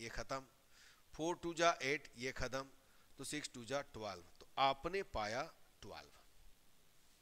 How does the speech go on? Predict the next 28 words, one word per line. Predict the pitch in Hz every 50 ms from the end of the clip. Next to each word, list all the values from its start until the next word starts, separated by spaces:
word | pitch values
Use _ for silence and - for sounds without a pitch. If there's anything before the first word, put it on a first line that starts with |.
| - - - - - - - - - -
कैसे | - 131 135 - 143
आया, | 131 127 131
समझ | - 123 127 127
में | 127 127
आया? | 120 123 123 123 123 - - - - - - - -
बिल्कुल | 104 147 180 185 - 180 165
आया | 151 151 151 151
होगा, | 151 143 131 135 135 151 - - - - -
बस | 113 139 143 - - - - -
इसी | 143 - - 156
ढंग | 135 127 123
से | - 127
करना | - 120 110 113 120
है | 117 120 -
प्यारे | 113 110 113 110
बच्चों, | 110 117 - - 107 101 - - - - - -
Practice | 107 113 110 - - 101 -
करना | - 92 87 - -
है। | - - - - - - - -
ये | - 151
वालिस | 165 160 165 175 190 202 -
का | - 185
formula | 160 - 151 147 147 151 156 147
याद | 143 139 143 131
रखना | 135 131 127 127 127
ना, | 147 190 214 190 - - - - - - - - - -
ये | 113 131 147 160 - - 113 104
वालिस | 110 113 120 120 123 135 127 98